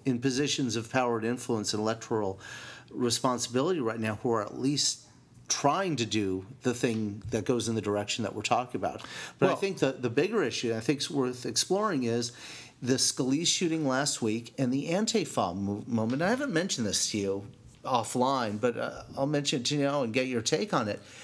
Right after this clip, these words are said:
Speaker 1: I think there are strong indications that the Democrat Party has had a complete crack up.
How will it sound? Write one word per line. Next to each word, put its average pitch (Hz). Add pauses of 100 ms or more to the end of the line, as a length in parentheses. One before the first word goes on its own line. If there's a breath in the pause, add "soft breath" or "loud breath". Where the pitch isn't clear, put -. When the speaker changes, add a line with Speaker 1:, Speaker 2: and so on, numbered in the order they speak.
(340 loud breath)
Speaker 1:
I 247
think 285
there 143
are 120
strong 214
indications 160 (300 loud breath)
that 156
the 151
Democrat 196
Party 190
has 139
had 185
a 170
complete 139
crack 180
up. -